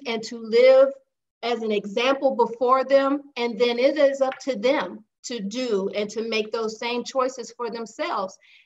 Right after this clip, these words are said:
And as a matter of fact, I mean, even while they were in college, we were teaching them, we didn't want them to be straight A students.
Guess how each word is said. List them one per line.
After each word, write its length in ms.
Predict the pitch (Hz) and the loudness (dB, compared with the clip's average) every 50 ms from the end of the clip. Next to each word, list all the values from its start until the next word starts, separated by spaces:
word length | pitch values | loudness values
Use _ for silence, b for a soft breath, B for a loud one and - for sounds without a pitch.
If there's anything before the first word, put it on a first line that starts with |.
| b | b
And 140 | 247 254 262 | -4 0 2
as 160 | 269 277 269 | 2 2 0
a 40 | 247 | 0
matter 300 | 254 277 302 330 339 311 | -2 0 0 0 0 -2
of 140 | 247 - - | -4 -6 -4
fact, 260 | 320 339 339 320 - | -6 -6 -6 -4 -4
I 40 | 277 | -4
mean, 180 | 247 247 254 285 | -4 -4 -2 0
even 220 | 294 311 320 330 | 0 0 2 2
while 180 | 302 285 277 277 | 2 4 4 6
they 120 | 269 269 | 6 4
were 180 | 269 262 240 240 | 4 4 0 -2
in 100 | 226 226 | -2 -4
college, 500 | 233 - 277 302 349 359 269 180 - - - - _ _ _ _ _ _ _ _ _ _ - | -4 0 0 0 0 2 0 -2 -2 -4 -10 -20 _ _ _ _ _ _ _ _ _ _ -8
we 160 | 226 262 311 330 | 0 2 2 4
were 140 | 320 311 | 2 2
teaching 400 | 302 - - 320 339 330 320 294 | -2 0 2 2 2 2 0 0
them, 240 | 269 262 247 240 240 - | 0 0 0 0 -2 -2
we 160 | 247 285 330 | 0 2 2
didn't 300 | 349 381 381 349 320 302 | 4 4 4 4 4 4
want 300 | 311 320 349 381 349 359 | 4 4 2 0 0 4
them 160 | 277 262 254 | 4 4 4
to 180 | - - 254 233 | 2 -6 -10 -10
be 220 | 202 196 233 226 | -8 -8 -8 -8
straight 440 | 202 - - - - 226 226 233 233 226 | -6 -6 -6 -4 -2 2 2 2 0 0
A 180 | - 226 214 214 | 0 2 2 2
students. 760 | 214 - - - - 214 196 170 139 - - _ - - _ | 0 -2 -12 -10 -10 -8 -8 -8 -10 -12 -16 _ -20 -20 _